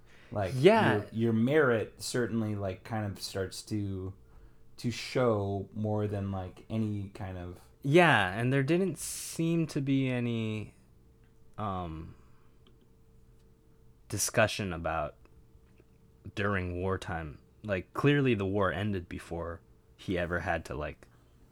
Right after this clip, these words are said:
Speaker 2: confront this.
Speaker 1: Yeah,
Speaker 2: No,
Speaker 1: I mean,
Speaker 2: but
Speaker 1: it
Speaker 2: then there
Speaker 1: strikes
Speaker 2: were
Speaker 1: me,
Speaker 2: But
Speaker 1: I don't
Speaker 2: I
Speaker 1: know, it's
Speaker 2: imagine people, people could tell.
Speaker 1: But it strikes me that, like, I don't know,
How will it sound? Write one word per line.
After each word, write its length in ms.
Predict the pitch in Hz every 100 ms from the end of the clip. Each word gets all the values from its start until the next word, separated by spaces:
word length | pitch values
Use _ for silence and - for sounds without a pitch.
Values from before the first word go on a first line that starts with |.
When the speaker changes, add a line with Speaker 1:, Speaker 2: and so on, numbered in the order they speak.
| - -
Speaker 2:
confront 680 | - 85 - 92 78 - - - - _ _ _ - - - - -
this. 300 | - - -
Speaker 1:
Yeah, 320 | 151 196 202 131
Speaker 2:
No, 80 | 131
Speaker 1:
I 40 |
mean, 80 | 175
Speaker 2:
but 120 | 151
Speaker 1:
it 20 |
Speaker 2:
then 180 | 165 165
there 160 | 170 165
Speaker 1:
strikes 140 | -
Speaker 2:
were 60 | 190
Speaker 1:
me, 240 | 196 - - - - - - -
Speaker 2:
But 160 | 165
Speaker 1:
I 80 | 151
don't 20 |
Speaker 2:
I 60 | 160
Speaker 1:
know, 60 | 160
it's 40 |
Speaker 2:
imagine 420 | 160 156 170 170 151
people, 400 | 165 151 143 - - -
people 320 | - 120 117
could 180 | - 101
tell. 380 | - 113 92 92 - - - - - - - - - - - -
Speaker 1:
But 100 | 165
it 120 | 165
strikes 340 | 190 185 -
me 120 | 202
that, 220 | 202 180 113
like, 400 | 120 107 - -
I 140 | 123
don't 100 | 113 95
know, 200 | 92